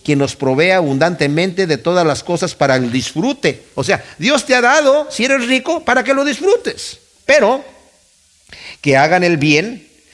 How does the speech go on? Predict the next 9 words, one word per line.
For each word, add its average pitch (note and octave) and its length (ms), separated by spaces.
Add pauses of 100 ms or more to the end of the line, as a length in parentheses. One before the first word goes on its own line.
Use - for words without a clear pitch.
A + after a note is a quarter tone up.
(100)
que D#3+ 100
sean F3+ 300
ricos E3 340
en C3 120
buenas C#3+ 340
obras, G3 560 (360)
que C3+ 120
sean G3+ 300
generosos, - 1080